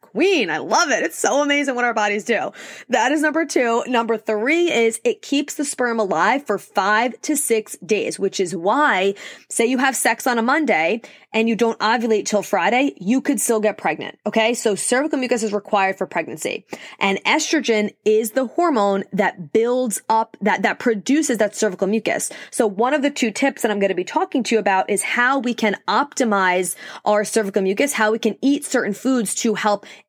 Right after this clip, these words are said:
support our estrogen levels, to help support that cervical mucus production so that you have healthy cervical mucus quality so that the sperm can actually go in there. It could filter out the abnormal sperm and you can actually get pregnant 'cause cervical mucus is required for pregnancy.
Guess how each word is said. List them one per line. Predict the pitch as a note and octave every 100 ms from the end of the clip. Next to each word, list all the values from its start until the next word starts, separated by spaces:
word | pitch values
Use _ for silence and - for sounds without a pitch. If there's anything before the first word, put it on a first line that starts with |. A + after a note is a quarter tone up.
| _ -
support | - A#3+ - C4 D#4 D#4+
our | A#3
estrogen | - G3+ G#3
levels, | G3 F#3+ G3 G3+
to | -
help | G3+ G3+
support | G#3 - - C4 D#4
that | C4+ A3
cervical | - G#3+ G3+
mucus | G3+ F#3+
production | G3 G#3 A#3+ - A3+ G#3 - -
so | - C4+
that | -
you | A3
have | F#3+ C4 B3+ B3+
healthy | - A#3 A3+
cervical | A3 A3+ G3 G3+
mucus | G#3 G3+ G3+ -
quality | - G3 G3+ C#4+ B3+ G#3
so | G3+ -
that | G3+ G3 G3 - - _
the | F#3
sperm | A#3 - A3
can | G#3 -
actually | F#3 G3 - B3+
go | C4
in | G#3+
there. | F#3+ G3
It | F#3+
could | E3+
filter | - F3 F3
out | G#3+ A#3
the | C4
abnormal | B3+ B3 B3
sperm | - G3+ G3
and | F3+
you | D#3+
can | G3+
actually | F3+ F3 - F3+
get | -
pregnant | - D#3+ -
'cause | -
cervical | F3 A#3 B3
mucus | B3+ A#3+ A#3 -
is | A3 A3 G#3+
required | G#3+ - F#3+ F#3 -
for | - F3+
pregnancy. | E3 - F3 D#3 - -